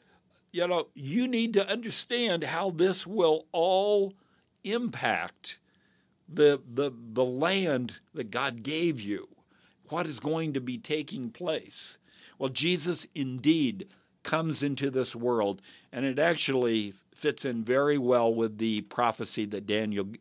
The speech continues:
is given, uh, by the prophet Gabriel here. And, and we could go into, uh, so, some, um, explanation of what the time frame is. But notice in verse twenty-six now,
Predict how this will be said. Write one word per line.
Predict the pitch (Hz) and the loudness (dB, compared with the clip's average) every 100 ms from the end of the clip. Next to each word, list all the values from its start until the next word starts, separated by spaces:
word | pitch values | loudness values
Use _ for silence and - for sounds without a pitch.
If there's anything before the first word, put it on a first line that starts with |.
| 117 | -10
is | 117 110 92 | -6 -6 -6
given, | 104 123 123 101 87 - - - - | -2 2 2 0 -8 -12 -20 -20 -2
uh, | 101 98 | 0 2
by | 110 | 0
the | 104 | -2
prophet | 92 120 110 104 | 0 0 0 -2
Gabriel | 104 120 127 90 82 82 98 | -2 0 0 -6 -10 -12 -8
here. | 113 90 73 - _ - - _ | -6 -6 -8 -18 _ -20 -20 _
And, | 104 101 98 | -4 -4 -4
and | 110 113 | -4 -2
we | 123 | -2
could | 131 127 | 0 2
go | 139 139 | 4 4
into, | 135 151 131 | 2 2 4
uh, | 123 120 104 | 4 2 -2
so, | - - - | -8 0 0
some, | 117 - 143 139 | 2 2 2 2
um, | 123 117 113 - - - - - | 2 2 -2 -6 -18 -20 -12 2
explanation | 147 - 170 131 123 139 170 - 120 | 2 2 0 2 4 2 2 2 0
of | 107 | 2
what | 117 120 | 0 -2
the | 107 | -4
time | - 139 147 139 | -4 0 0 -2
frame | - 101 90 95 | -6 -6 -6 -8
is. | 90 92 - - _ - - - - - | -12 -10 -10 -10 _ -20 -20 -20 -20 -4
But | 147 165 | -2 0
notice | 185 247 262 - | 4 4 4 0
in | 170 | 2
verse | 151 147 - | 2 2 -2
twenty-six | - - 160 156 - 151 139 - 113 | -8 -6 0 0 2 0 0 -2 -4
now, | 101 85 80 92 | -4 -4 -6 -12